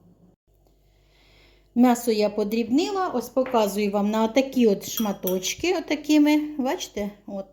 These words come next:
Е, я взяла тільки два окорочка, так як я це блюдо готую вперше і ділюся з вами. От, так що поки що два. Якщо мені це блюдо сподобається, тоді, звичайно, що будемо готувати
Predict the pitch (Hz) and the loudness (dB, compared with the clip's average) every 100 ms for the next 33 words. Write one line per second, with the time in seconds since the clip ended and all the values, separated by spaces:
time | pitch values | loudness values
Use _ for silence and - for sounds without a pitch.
0 | _ - - - - _ - 185 190 202 | _ -20 -20 -20 -20 _ -8 -2 2 4
1 | 311 311 247 247 240 247 240 - 214 208 | 4 4 4 4 4 2 -4 0 -2 0
2 | 220 202 208 196 185 - - 214 294 269 | 0 -2 -4 -4 -4 -8 -6 -4 -2 -2
3 | 254 240 - - 233 262 247 - 240 220 | -2 -4 -4 -4 2 2 2 0 0 2
4 | 208 220 202 196 208 202 208 185 180 180 | 0 -2 2 2 0 -2 -4 -2 -2 0
5 | 196 208 233 - 302 202 226 269 277 233 | 0 0 0 0 0 2 2 4 2 0
6 | 190 185 180 185 214 285 302 - - - | -2 -2 -2 -2 0 0 -2 -14 -20 -20
7 | - - - _ - 269 269 254 240 - | -20 -20 -20 _ -2 2 2 2 0 2
8 | 240 233 220 - - 285 320 330 302 - | 4 4 0 -12 -6 -4 -2 -4 -4 0
9 | 285 277 196 190 190 180 190 214 - 285 | 2 2 -2 -2 0 0 -2 -4 0 2
10 | 254 240 233 233 208 208 214 196 - 202 | 4 2 0 0 -2 0 -2 -4 -4 -6
11 | 208 381 403 359 359 294 214 214 196 190 | 0 0 2 0 -2 -8 -6 -6 -4 -4
12 | 180 240 302 294 294 190 185 226 247 196 | 0 0 2 2 0 -6 -2 0 0 0
13 | 190 165 190 247 262 254 | -6 -4 -2 -2 -2 -4